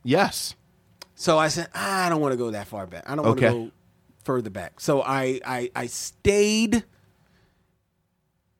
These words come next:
Speaker 2: in the twenty-first century.
Speaker 1: Oh.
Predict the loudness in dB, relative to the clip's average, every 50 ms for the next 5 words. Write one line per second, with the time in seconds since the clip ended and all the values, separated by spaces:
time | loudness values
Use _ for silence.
0 | _ _ _ _ 2 2 2 2 0 -4 -4 -2 0 0 -2 -2 -4 -10 -10 -10
1 | -8 -8 -8 -8 -10 -12 -14 -14 -14 -16 -18 -20 -20 -20 _ _ _ _ _ _
2 | _ _ _ _ _ -6 -4 -2 -2 0 0 0 0 0 0 0 0 -2 -2 -4
3 | -8 -12